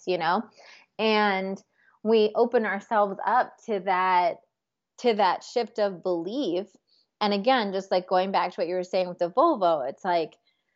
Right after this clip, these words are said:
it's not like Kate had to fully believe that the Volvo she wanted was the most popular car in the market,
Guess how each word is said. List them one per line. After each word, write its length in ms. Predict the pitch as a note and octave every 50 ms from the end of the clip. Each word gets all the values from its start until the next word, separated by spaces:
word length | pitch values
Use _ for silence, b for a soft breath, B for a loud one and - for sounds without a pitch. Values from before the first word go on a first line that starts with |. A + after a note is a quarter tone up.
| _ _ _ _ _ _ _ _ _ _ _ _ _ _ _ -
it's 100 | A3 A3+
not 360 | A3 A3 A#3 B3+ C4+ G#3+ C4
like 340 | C4+ B3+ B3 A#3+ - - -
Kate 400 | - - A3+ C4+ D4 C4 - A3
had 280 | - - A3+ A3 A3
to 100 | A#3 G3
fully 380 | - - - A3 A3 A#3 A#3 A3
believe 540 | F#3 G3+ G3+ G3 A#3 C4 C4+ B3 G#3+ F#3+ G3+
that 340 | G3 F3+ F3+ F3+ E3+ - - F3+
the 260 | F3 F#3 F3+ F3 E3+ D#3+
Volvo 380 | F3 F#3+ G3+ G3 G3 G3 F#3+ F#3
she 160 | - - G3+
wanted 420 | F3+ F3 F3+ G3 A3+ G#3+ G3 F3+ E3
was 180 | F3+ E3+ E3
the 80 | - F3
most 320 | F3 F3+ F3 - - _
popular 500 | - - F3 E3+ F#3+ - G3 E3+ E3 E3
car 440 | E3 - - - G3 G3+ G3 F#3 F3+
in 180 | - F#3 F#3 F3
the 80 | E3+
market, 520 | E3 E3 E3+ F#3+ G3 - - C#3+ C3 -